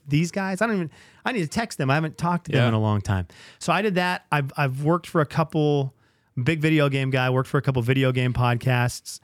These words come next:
Speaker 1: uh, did a basketball podcast for C B S Sports for a little bit. That was kinda cool. And then I'm trying to think what other ones, just kinda here and there, little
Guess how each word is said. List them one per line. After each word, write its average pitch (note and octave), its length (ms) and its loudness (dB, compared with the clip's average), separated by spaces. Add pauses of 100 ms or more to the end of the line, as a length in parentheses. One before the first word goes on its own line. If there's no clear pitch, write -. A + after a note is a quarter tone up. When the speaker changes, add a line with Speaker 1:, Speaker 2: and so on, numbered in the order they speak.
(360)
Speaker 1:
uh, G#2+ 140 2
did B2 180 0
a A2+ 300 2 (640)
basketball D3 480 0
podcast C3+ 580 0
for A#2 360 0
C C#3+ 240 -4
B C3+ 120 2
S B2 120 0
Sports C3+ 400 -2
for - 160 0
a B2+ 40 4
little B2+ 200 2
bit. A#2+ 340 0 (480)
That B2+ 80 4
was A#2+ 100 4
kinda B2 240 2
cool. A#2+ 520 4 (720)
And C3 320 2
then A#2+ 500 2
I'm A#2+ 140 0
trying C3+ 220 -4
to A2+ 60 -6
think B2+ 180 -2
what A#2+ 180 2
other A2+ 160 2
ones, G#2+ 320 0
just - 280 -10
kinda F#3+ 220 2
here F3 220 0
and D#3 80 2
there, D3 180 4
little C#3 640 2